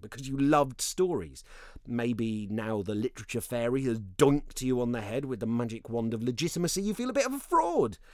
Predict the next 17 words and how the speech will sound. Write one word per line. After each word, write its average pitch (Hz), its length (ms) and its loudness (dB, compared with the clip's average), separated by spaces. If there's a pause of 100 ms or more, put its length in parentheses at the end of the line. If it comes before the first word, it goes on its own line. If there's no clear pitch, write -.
(180)
You 151 80 -12
can't 202 300 2
go 185 160 4
to 165 100 -4
creative 180 460 0
writing 180 320 0
workshops 214 420 2
anymore 220 300 2
because 190 240 -4
you're - 100 -4
supposed - 300 -6
to 180 100 -2
know 196 300 6
all 208 220 8
that 156 200 0
stuff - 320 -6
now. 95 220 -8